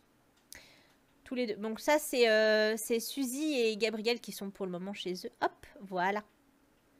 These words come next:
Bonne nuit, Flamèche.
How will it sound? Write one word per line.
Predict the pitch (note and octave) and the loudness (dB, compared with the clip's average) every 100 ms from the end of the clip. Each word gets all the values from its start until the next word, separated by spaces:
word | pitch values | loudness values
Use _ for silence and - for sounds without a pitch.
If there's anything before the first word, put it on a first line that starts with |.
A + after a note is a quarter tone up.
| _ _ _ _ _ _ _ _ _ _ _ _ _ _ _ _ _ _ - - - | _ _ _ _ _ _ _ _ _ _ _ _ _ _ _ _ _ _ -20 -20 -12
Bonne | G3+ F4 G#4+ | 8 12 12
nuit, | G#4 G#4+ A4 - | 10 6 4 4
Flamèche. | E4+ F4 F4 F4+ - - - | 8 10 12 10 6 -2 2